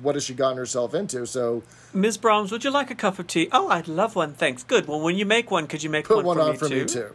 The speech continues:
Speaker 1: right.
Speaker 2: <laughs> So bad. And then she wants to, like, "Oh, turn the gas on the water so that we can boil those cod's heads for Missus, for,
Speaker 1: In
Speaker 2: uh,
Speaker 1: the,
Speaker 2: Tittles,
Speaker 1: in the shared
Speaker 2: the cat."
Speaker 1: kitchen, right?
Speaker 2: Gross.
Speaker 1: Yeah.
Speaker 2: Do not microwave fish in your shared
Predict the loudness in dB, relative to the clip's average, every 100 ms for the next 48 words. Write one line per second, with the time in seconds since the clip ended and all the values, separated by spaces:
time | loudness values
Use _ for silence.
0 | -8 -8 -8 -2 4 4 4 -12 -2 -2
1 | 0 -10 -10 -14 -16 -20 -20 -20 -20 -18
2 | -6 -4 4 4 4 2 -2 -2 0 0
3 | 0 -2 0 -2 -4 -16 0 0 0 -2
4 | -2 -2 2 2 2 0 -2 -2 -4 2
5 | 4 4 2 -2 -8 -20 -20 -2 2 2
6 | 0 -6 -8 0 2 4 4 0 -4 -8
7 | -6 -6 -10 0 2 2 -2 -2 0 0
8 | -6 -8 -6 -6 -6 -10 -4 0 2 2
9 | 4 4 2 0 2 4 2 2 4 4
10 | 2 0 0 0 -10 -20 -8 -4 -2 -4
11 | -12 _ -8 -2 2 4 2 0 -4 -16
12 | -20 -20 -20 -2 2 2 2 2 0 2
13 | 0 0 -4 0 0 0 -6 -8 -14 -20
14 | -20 -6 -2 0 2 0 -2 -4 0 0
15 | 0 -2